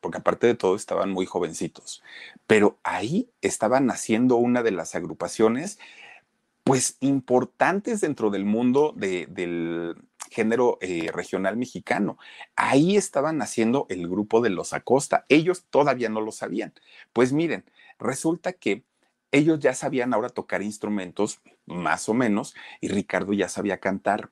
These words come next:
pero ¿qué creen? Pues no tenían instrumentos,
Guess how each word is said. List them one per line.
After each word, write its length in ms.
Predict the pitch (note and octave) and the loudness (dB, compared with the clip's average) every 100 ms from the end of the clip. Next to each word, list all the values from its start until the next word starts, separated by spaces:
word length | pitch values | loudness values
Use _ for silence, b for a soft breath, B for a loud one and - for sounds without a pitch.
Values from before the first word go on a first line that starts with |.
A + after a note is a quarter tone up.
| _ | _
pero 200 | F2 D#2+ | -6 -2
¿qué 120 | G2+ | -2
creen? 280 | - A2+ B2 _ _ _ B B B B _ | 4 4 2 _ _ _ B B B B _
Pues 140 | G#2+ | 0
no 140 | G#2+ G#2 | 2 2
tenían 280 | G#2 G2+ | 2 2
instrumentos, 720 | G2+ G2+ G#2 A2 C3 - - | 0 2 2 2 0 -6 -18